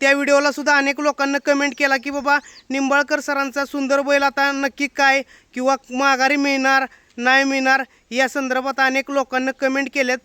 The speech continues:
आपण कमेंट म-, बॉक्समध्ये जाऊन बघू शकता. त्याच कमेंटच्या आधारे मी आजचा व्हिडिओ बनवत आहे. अ, मित्रांनो, बघा, या घटनेतील सर्वात महत्त्वाची बाब आहे, तो म्हणजे बैल.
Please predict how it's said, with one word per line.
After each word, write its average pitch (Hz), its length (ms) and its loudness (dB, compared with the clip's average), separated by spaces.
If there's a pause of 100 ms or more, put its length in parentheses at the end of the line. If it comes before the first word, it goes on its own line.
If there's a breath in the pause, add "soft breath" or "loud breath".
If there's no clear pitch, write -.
(260 soft breath)
आपण 254 280 0
कमेंट 269 320 0
म-, 269 140 0
बॉक्समध्ये 269 540 -2
जाऊन 262 200 0
बघू 254 240 -2
शकता. 247 380 0 (460 soft breath)
त्याच 269 340 0 (100)
कमेंटच्या 277 480 0
आधारे 262 280 2
मी 269 120 0
आजचा 262 280 0
व्हिडिओ 262 260 0
बनवत 262 340 0
आहे. 226 220 2 (540 soft breath)
अ, 240 200 2
मित्रांनो, 277 540 0 (500 loud breath)
बघा, 247 300 0 (420 soft breath)
या 247 200 0
घटनेतील 254 520 -2
सर्वात 254 420 0
महत्त्वाची 254 480 -2
बाब 247 280 2
आहे, 240 160 4
तो 262 160 -6
म्हणजे 247 280 -2
बैल. 214 340 0